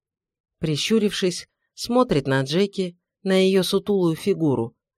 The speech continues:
тяжело, будто под тяжкой ношей, опущенные плечи. Они идут по дороге, и Джеки уже готова свернуть к своему дому, но тут Вивасия протягивает руку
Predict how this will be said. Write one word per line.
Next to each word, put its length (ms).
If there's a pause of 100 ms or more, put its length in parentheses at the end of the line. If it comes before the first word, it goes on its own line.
(140)
тяжело, 500
будто 320
под 240
тяжкой 400
ношей, 540 (240)
опущенные 720
плечи. 560 (1120)
Они 340
идут 240
по 100
дороге, 560 (520)
и 100
Джеки 340
уже 240
готова 440
свернуть 480
к 60
своему 400
дому, 360
но 160
тут 340 (360)
Вивасия 500
протягивает 720
руку 440